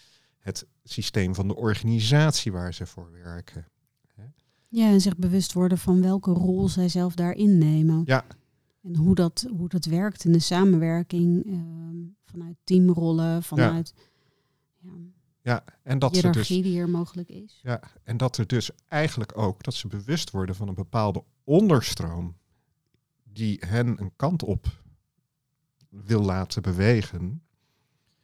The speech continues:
Speaker 1: die niet altijd even constructief is.
Speaker 2: Nee.
Speaker 1: Ja?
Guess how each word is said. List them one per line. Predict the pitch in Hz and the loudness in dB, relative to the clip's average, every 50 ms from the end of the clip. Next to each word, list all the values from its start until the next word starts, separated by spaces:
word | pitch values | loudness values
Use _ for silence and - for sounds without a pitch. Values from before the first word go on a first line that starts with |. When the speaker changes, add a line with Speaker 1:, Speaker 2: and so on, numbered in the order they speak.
| _ _ _ _ _ | _ _ _ _ _
Speaker 1:
die | - 123 123 | -6 -2 0
niet | 117 139 131 - | 0 0 -2 -2
altijd | 92 95 95 - 92 90 92 | -6 -8 -6 -6 -8 -8 -8
even | 92 95 95 101 92 82 87 98 90 85 - - _ _ | -6 -2 0 0 0 -2 -2 -6 -6 -6 -10 -18 _ _
constructief | _ - 107 95 - - - - - - 170 156 - - | _ -20 -16 -14 -12 -10 -10 -10 -6 -4 -4 -4 -4 -6
is. | - 85 82 - - - - - - _ _ _ _ | -12 -12 -10 -12 -14 -16 -16 -18 -20 _ _ _ _
Speaker 2:
Nee. | - 202 190 185 208 - _ _ _ _ _ _ _ _ _ _ _ _ - | -2 0 0 0 -2 -6 _ _ _ _ _ _ _ _ _ _ _ _ -18
Speaker 1:
Ja? | 90 101 156 | -14 -14 -14